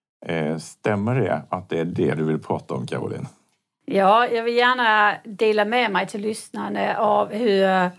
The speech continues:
Speaker 2: hur går det för podden? Vilka reflektioner har jag, eh, märkt i, eh, i de intervjuerna och de gästerna jag har haft? Och, eh,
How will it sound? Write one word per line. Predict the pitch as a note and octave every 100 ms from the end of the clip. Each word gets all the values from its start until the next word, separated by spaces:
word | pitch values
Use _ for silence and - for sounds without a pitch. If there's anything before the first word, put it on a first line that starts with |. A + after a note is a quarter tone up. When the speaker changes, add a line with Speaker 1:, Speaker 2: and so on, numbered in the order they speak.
| _ _ _ -
Speaker 2:
hur | D4
går | G#3 G#3 C#4
det | C#4
för | C#4+
podden? | C4+ C4+ C4 B3 B3+ C#4+ C#4+ - _ _ _ -
Vilka | A#3 A#3 A#3 A#3+
reflektioner | A#3+ A3+ A#3 - C4 A#3+ A#3 G#3+ G3+ G3 G3 - -
har | - - A3
jag, | F#3+ F#3 A#3+ D#4 - _ - C#4+
eh, | C4+
märkt | C4+ C4 A3+ A#3+ - - - -
i, | B3+ A3+ A3 G#3 G3+
eh, | G#3 G#3 A3 _ _ _ _ _ _ _ _ G2 -
i | B3
de | A#3+ A#3
intervjuerna | A#3 A3+ A#3+ B3 G3+ G3
och | G3
de | G#3+
gästerna | G#3+ A3+ - G3+
jag | F#3+
har | F#3 G3
haft? | - - - - -
Och, | G#3+ G3+ - _ A3+
eh, | G3+ G3+ G3 G3+